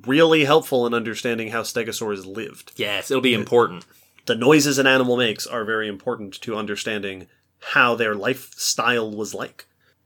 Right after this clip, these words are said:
Speaker 1: Our next question comes from Hans, who paints a picture.
Speaker 2: All right, I'm ready.
Speaker 1: A giant tortoise is racing along a railroad track at immense speeds. Ahead,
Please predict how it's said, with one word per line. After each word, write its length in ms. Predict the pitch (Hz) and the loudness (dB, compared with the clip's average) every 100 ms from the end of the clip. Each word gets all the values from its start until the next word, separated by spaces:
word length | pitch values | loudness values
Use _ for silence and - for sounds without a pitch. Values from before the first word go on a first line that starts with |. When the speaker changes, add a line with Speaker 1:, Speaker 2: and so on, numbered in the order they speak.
| - | 0
Speaker 1:
Our 240 | 139 139 135 | 6 6 8
next 360 | 156 - - | 6 4 0
question 440 | - 151 - 151 139 | 6 6 4 0 2
comes 260 | 151 135 | 2 2
from 220 | - 139 | 2 0
Hans, 680 | 127 170 165 127 143 190 - - _ | 4 6 8 6 2 0 -2 -4 _
who 200 | - 151 | -4 -2
paints 400 | 143 - 165 147 | -2 0 0 2
a 80 | 147 | 2
picture. 520 | - 160 - 104 85 - | 4 2 2 -6 -8 -8
Speaker 2:
All 220 | 113 104 | -2 2
right, 200 | 110 131 | 4 4
I'm 160 | 127 123 | 4 4
ready. 260 | 123 95 - - _ _ - | 2 2 -4 -20 _ _ 0
Speaker 1:
A 120 | 131 | 0
giant 640 | 104 113 156 175 196 - | 2 6 8 8 4 0
tortoise 460 | - 170 107 92 123 | 6 6 6 2 -2
is 160 | 107 | -4
racing 400 | 101 135 151 160 | 4 4 6 4
along 300 | 160 151 151 | 2 2 2
a 80 | 151 | 2
railroad 500 | 135 139 143 147 147 | 4 6 6 4 2
track 300 | - 151 170 | 2 2 4
at 80 | 139 | 6
immense 320 | 127 123 151 | 6 4 2
speeds. 540 | - 143 104 87 - - _ _ - | 0 0 -2 -4 -8 -10 _ _ 2
Ahead, 600 | 151 131 185 120 107 120 | 4 8 8 6 4 -4